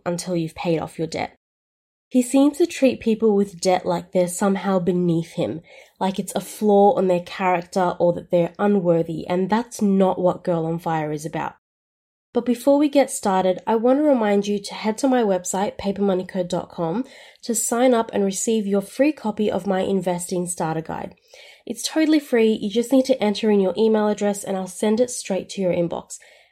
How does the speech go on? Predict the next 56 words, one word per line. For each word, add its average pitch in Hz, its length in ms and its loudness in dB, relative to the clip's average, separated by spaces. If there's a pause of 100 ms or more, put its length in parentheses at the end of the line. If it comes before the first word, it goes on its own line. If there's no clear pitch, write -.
And 269 160 2
then 320 80 4
I 330 60 4
want 302 240 6
you 262 80 2
to 247 60 -2
start 240 340 -2
working 196 340 -2
through - 220 -4
it. - 120 -8 (580)
It 220 120 -8
gives 240 240 0
you 254 100 0
a 247 80 -2
plan 214 460 2
to 214 100 -6
follow, 170 400 -2
step-by-step 247 1080 0
instructions 202 760 0
to - 160 -6
get 214 420 0
ready 190 380 2
to 190 120 -8
start 185 300 0
investing 185 580 -2
and 214 200 -2
building 202 420 2
real 175 300 0
wealth. - 320 -8 (720)
If 233 180 -2
you're 247 140 8
really 262 400 4
serious 208 560 0
about 185 260 -2
learning 214 500 2
to 202 120 -6
master 190 500 -2
your 226 140 2
money, 190 360 0
then 233 140 0
it's - 140 -2
the - 100 -2
perfect - 560 -6
guide 185 240 -4
for - 80 -10
you, 156 220 -4
and 185 100 -6
I'd 185 120 -8
hate 185 300 -6
for 202 60 -6
you 180 140 -4
to 175 80 -2
miss 170 180 -6
out 160 200 -8
on 165 120 -8
it. - 160 -12